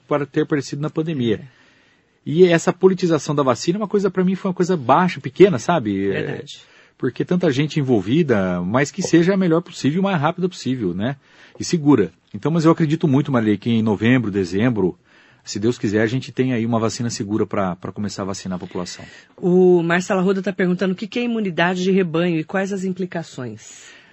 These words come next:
Speaker 1: Imunidade de rebanho é mais ou menos assim, é, vamos liberar todo mundo? Então, assim, é, vamos imunizar todo mundo de, de maneira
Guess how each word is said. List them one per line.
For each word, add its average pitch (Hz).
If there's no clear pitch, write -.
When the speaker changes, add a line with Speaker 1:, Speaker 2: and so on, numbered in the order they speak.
Speaker 1:
Imunidade 214
de 196
rebanho 214
é 214
mais 208
ou 202
menos 208
assim, 165
é, 110
vamos 208
liberar 170
todo 131
mundo? 131
Então, 175
assim, 131
é, 113
vamos 156
imunizar 156
todo 135
mundo 127
de, 107
de 107
maneira 110